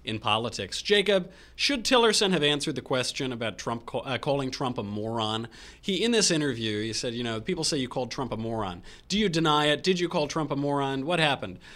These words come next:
The, the question seems to me, uh, like the usual mainstream media treatment of,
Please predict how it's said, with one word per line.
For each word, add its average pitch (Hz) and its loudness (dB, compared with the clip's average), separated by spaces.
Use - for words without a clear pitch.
The, 160 4
the 185 -2
question 233 2
seems 165 2
to 156 -2
me, 147 2
uh, 117 -4
like 127 0
the 127 -2
usual 139 0
mainstream 123 -2
media 123 0
treatment 107 -4
of, 104 -8